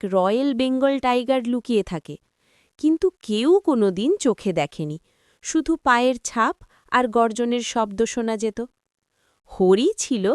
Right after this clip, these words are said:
গ্রামের এক সাধারণ মানুষ। পেশায় সে ছিল বাগানের দেখাশোনাকারী। বাগানের ফল, গাছ আর মাটি, সব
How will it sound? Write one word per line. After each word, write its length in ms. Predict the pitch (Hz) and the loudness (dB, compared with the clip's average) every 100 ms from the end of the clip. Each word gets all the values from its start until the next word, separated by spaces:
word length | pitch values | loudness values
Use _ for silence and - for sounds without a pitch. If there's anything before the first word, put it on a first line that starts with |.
| 403 | 0
গ্রামের 440 | 220 196 180 202 240 | 2 2 2 0 -2
এক 180 | 302 | -4
সাধারণ 640 | - 202 180 180 190 214 180 | -4 -2 -2 -2 0 0 0
মানুষ। 460 | 147 139 143 - _ _ _ _ _ | -4 -6 -10 -14 _ _ _ _ _
পেশায় 480 | 254 262 - 330 370 | -2 -2 0 0 0
সে 200 | - 381 | 0 -4
ছিল 340 | - 370 294 302 | 0 0 2 2
বাগানের 580 | 240 208 226 247 269 | 4 2 2 -2 -2
দেখাশোনাকারী। 920 | 202 180 - 202 - 165 147 151 147 - _ _ _ _ _ 196 | 0 -2 -2 -6 -2 -4 -4 -6 -8 -12 _ _ _ _ _ 0
বাগানের 540 | 185 180 180 180 175 - | 4 4 2 0 -2 -6
ফল, 640 | - 180 180 185 190 185 | 0 2 4 4 2 0
গাছ 580 | 170 170 170 185 - 226 | 0 2 2 2 -2 -4
আর 160 | 202 | -4
মাটি, 520 | 190 156 156 262 247 269 - - | -2 -2 -2 -4 -4 -6 -16 -16
সব 300 | - - 302 | -8 0 0